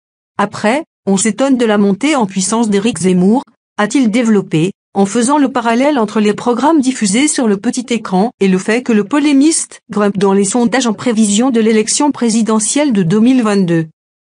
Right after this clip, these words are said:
Pour la petite précision néanmoins, ce dernier ne s'est toujours pas déclaré candidat. Il ne faut pas se poser de questions. Ça correspond à ce dédain pour le peuple, a estimé l'ancien présentateur de France deux. Interrogé sur les ambitions du chroniqueur de cnew,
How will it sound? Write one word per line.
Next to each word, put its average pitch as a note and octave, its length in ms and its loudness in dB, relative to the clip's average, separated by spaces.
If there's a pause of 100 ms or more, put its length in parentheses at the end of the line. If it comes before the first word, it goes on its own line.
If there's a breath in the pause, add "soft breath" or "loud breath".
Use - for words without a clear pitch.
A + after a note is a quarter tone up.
(220)
Pour G3+ 160 0
la G3 100 2
petite D4+ 320 -2
précision C4+ 600 -2
néanmoins, A#3 640 2 (260)
ce - 160 -4
dernier A#3 420 2
ne B3+ 140 2
s'est A3+ 200 -2
toujours F4 320 2
pas D4 160 -2
déclaré A3+ 440 0
candidat. G#3 520 0 (500)
Il G#3 140 4
ne G#3 100 4
faut G3+ 180 -2
pas C4 180 -2
se A#3 160 -2
poser G3+ 380 0
de G3+ 100 0
questions. F#3 540 -4 (520)
Ça G#3 220 -2
correspond G#3+ 580 0
à A3 60 0
ce G#3 140 -2
dédain A3+ 380 0
pour G3 180 0
le G#3 120 2
peuple, C4 380 -4 (220)
a F#3+ 100 -2
estimé A#3 460 0
l'ancien A3 360 0
présentateur B3 720 -2
de A#3 80 -2
France G#3 360 -2
deux. C#3 200 -4 (560)
Interrogé A#3+ 560 0
sur B3 160 -2
les G3+ 220 0
ambitions G3+ 420 0
du G3+ 140 -4
chroniqueur A3 500 0
de F3+ 120 0
cnew, A3 420 0